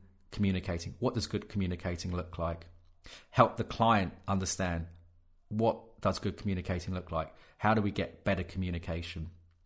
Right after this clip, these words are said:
And really what we're pulling in place there on that particular topic is, is measurable tools. Following up at the end of the agreement, as I said, at the end of the coaching process, let's see and measure how those people have moved forward.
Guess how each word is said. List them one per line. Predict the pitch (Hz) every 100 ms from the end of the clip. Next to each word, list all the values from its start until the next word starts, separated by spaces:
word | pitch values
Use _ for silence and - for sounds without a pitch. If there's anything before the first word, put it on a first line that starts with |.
| _ _ - - - - - -
And | 113
really | 127 139 135
what | 120 120 113
we're | 107
pulling | - 127 120 117
in | 104
place | 98 107 101 98
there | - 104 104 101
on | 98
that | 95 -
particular | - 123 - 107
topic | - - 92
is, | 101 95 -
is | 104 90
measurable | 98 107 101 82 92
tools. | - - 98 87 85 - - - - - - -
Following | - - 113 110 107 104
up | 101 90 - - - - -
at | 123
the | 107
end | 104
of |
the | 101
agreement, | 98 - 95 90 90
as | -
I | 90
said, | - 104 92
at |
the | 104
end | 104
of | 101
the |
coaching | 98 101 98 104
process, | 101 98 - - 107
let's | 117 -
see | - - 117 107 104 98 - - _ -
and | 92 95 -
measure | 101 101 92
how | 82 101 98
those | 95 95
people | - 95 95
have | 95
moved | 98 92 -
forward. | - 92 90